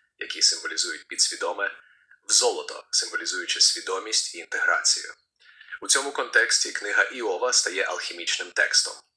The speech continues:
у якому Іов проходить духовне випробування,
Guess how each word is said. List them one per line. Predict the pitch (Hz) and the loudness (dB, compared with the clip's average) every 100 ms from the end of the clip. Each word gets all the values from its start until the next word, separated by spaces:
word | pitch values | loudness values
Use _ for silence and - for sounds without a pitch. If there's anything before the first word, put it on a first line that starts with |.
| _ | _
у | 90 | -4
якому | 90 - 110 123 120 - | -4 -4 -6 -6 -8 -8
Іов | 95 95 110 - | -6 -4 -4 -4
проходить | - - 104 - - | -8 -6 -4 -6 -6
духовне | - - 101 92 | -8 -6 -4 -6
випробування, | 90 90 90 85 151 - 160 | -6 -8 -8 -4 -2 -2 -2